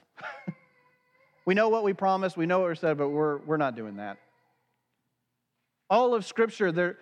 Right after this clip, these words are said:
there are different commands and different pictures of, of the righteous, of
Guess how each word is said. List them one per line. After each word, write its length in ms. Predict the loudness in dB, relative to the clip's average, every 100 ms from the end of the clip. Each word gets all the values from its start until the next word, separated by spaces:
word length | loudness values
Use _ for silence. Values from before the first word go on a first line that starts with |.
| _
there 140 | 0
are 80 | 0
different 400 | 0 0 0 -6
commands 720 | -2 0 0 0 -2 -2 -2
and 100 | 0
different 320 | 0 0 -6
pictures 580 | -2 -2 -2 -2 -2 0
of, 200 | 0 -2 -8 -2
of 300 | 0 0 0
the 180 | 0 0 -8
righteous, 800 | -4 0 2 0 -4 -2 -2 0
of 220 | -2 -4